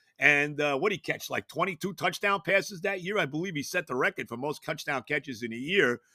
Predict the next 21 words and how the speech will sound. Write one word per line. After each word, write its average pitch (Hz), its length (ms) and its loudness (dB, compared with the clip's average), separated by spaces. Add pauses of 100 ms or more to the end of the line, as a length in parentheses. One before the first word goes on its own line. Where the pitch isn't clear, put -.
(220)
uh, 117 120 6
playing 156 400 4
with 123 160 2
Tom 156 280 0
Brady. 139 480 6 (300)
Um, 120 360 0 (220)
and, 120 80 0
of 120 100 -2
course, 143 280 2
eventually 139 440 4
they 120 100 4
would 113 180 -2
lose 135 300 2
in 123 80 0
a 107 60 -2
Super 139 280 -2
Bowl 113 260 -4
to 104 100 -10
the 98 80 -8
Giants. 113 540 -6
But 110 160 2